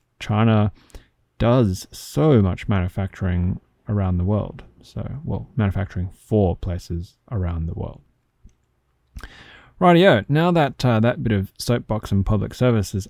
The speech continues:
out of the way, uh, I've really only got a couple of things because, like I said, you know, I do apologize. I haven't had the time to really go out and get digging and whatnot.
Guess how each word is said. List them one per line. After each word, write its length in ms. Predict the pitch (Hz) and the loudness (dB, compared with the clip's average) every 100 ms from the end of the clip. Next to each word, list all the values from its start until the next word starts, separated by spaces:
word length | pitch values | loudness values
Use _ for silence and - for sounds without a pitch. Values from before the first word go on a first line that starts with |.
| - | 0
out 200 | 110 131 | 2 2
of 140 | 98 | 0
the 100 | 110 | 0
way, 540 | 104 135 127 95 113 - - _ _ - | 2 2 2 2 0 -2 -10 _ _ -6
uh, 240 | 190 202 190 - - - - | 2 4 4 0 -12 -14 -2
I've 240 | 202 196 | -2 2
really 240 | 247 285 | 0 2
only 160 | 233 208 | 2 4
got 200 | 185 170 _ _ _ 143 | 4 0 _ _ _ -4
a 60 | |
couple 280 | - 147 143 | 2 2 2
of 60 | 131 | 4
things 260 | 120 120 | 4 4
because, 300 | - - 113 | 0 -4 0
like 180 | 110 104 | 0 -2
I 60 | 92 | -4
said, 240 | - 92 _ - | -4 -8 _ -10
you 100 | 104 | -8
know, 80 | - | -4
I 120 | 104 | -2
do 140 | 107 | 0
apologize. 460 | 107 107 104 104 95 | 2 2 2 0 0
I 80 | 98 | -2
haven't 260 | 107 110 | -2 0
had 160 | 107 104 | 0 -2
the 60 | |
time 280 | - 107 101 | -2 0 0
to 140 | - 95 | 0 0
really 260 | 95 95 | 2 0
go 140 | 98 95 | 0 -2
out 160 | 95 | 0
and 200 | 104 90 - - _ - | -2 -4 -6 -20 _ -8
get 240 | 117 - | -8 -4
digging 340 | - 107 107 98 | 0 2 2 2
and 160 | 92 | 2
whatnot. 540 | 95 90 - 117 151 | 0 -2 -2 0 0